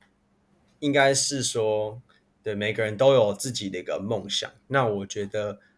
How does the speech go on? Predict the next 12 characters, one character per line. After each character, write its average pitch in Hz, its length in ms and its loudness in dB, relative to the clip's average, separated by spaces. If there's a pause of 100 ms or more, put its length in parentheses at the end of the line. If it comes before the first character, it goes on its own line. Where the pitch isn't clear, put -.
(200)
大 147 100 2
家 127 180 2
就 127 200 -4
是， 110 1120 -8 (960)
我 139 120 -2
觉 143 40 0
得 165 80 0
就 202 100 4
算 190 200 6
失 139 280 4
败 131 240 6
了， 80 240 0